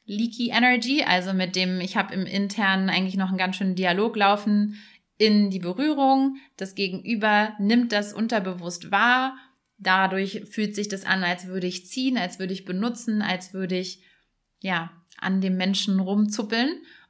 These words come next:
Und die Reaktion des Nervensystems der Person, die diese Berührung empfängt, ist ganz klar, eine Grenze zu se-, setzen und zu signalisieren, dieser Mensch fühlt sich nicht sicher an, weil er nicht klar und nicht kongruent ist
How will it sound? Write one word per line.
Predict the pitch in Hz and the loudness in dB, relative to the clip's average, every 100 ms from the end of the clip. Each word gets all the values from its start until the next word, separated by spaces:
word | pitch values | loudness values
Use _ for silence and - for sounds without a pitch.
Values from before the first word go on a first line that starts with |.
| _ | _
Und | 208 214 220 - _ - | -2 0 -2 -8 _ -8
die | 190 | -6
Reaktion | 185 185 180 - 196 196 | -2 -2 -4 -4 -4 -4
des | 185 | -4
Nervensystems | 190 180 180 185 180 - 185 180 175 | -2 -2 -2 -6 -6 -6 -6 -6 -6
der | 170 | -10
Person, | - 175 175 175 | -8 -10 -8 -8
die | 175 | -10
diese | 175 170 | -10 -12
Berührung | 170 165 170 170 | -12 -12 -12 -12
empfängt, | 165 165 - 185 220 | -10 -8 0 0 0
ist | - 190 196 - | -4 -2 -2 -4
ganz | - 175 185 | -6 -4 -6
klar, | - 175 170 | -6 -4 -2
eine | 170 | -4
Grenze | 170 160 160 160 | -6 -10 -10 -12
zu | - 160 | -12 -12
se-, | 170 - 156 | -12 -12 -12
setzen | 156 151 - - | -12 -6 -4 -4
und | 165 156 - _ | -10 -12 -16 _
zu | - 196 165 | -10 -8 -6
signalisieren, | 170 175 170 170 170 208 233 233 - | -6 -4 -4 -4 -4 0 2 0 -2
dieser | 202 208 214 | -6 -2 -2
Mensch | 185 190 - | -2 -4 -6
fühlt | 202 202 | -8 -8
sich | 190 | -10
nicht | 170 170 - | -10 -12 -10
sicher | 185 254 277 226 | -6 -4 -4 -2
an, | 214 233 | 0 0
weil | 185 196 | 0 0
er | 214 | 0
nicht | 185 180 - | -4 -6 -10
klar | - 160 196 277 - - - _ | -6 -2 -2 -4 -8 -16 -20 _
und | 208 208 | -4 -2
nicht | 208 208 | -2 -4
kongruent | 208 196 190 190 165 170 180 | -2 -2 -2 -2 -2 -4 -6
ist | - - - - | -8 -8 -6 -8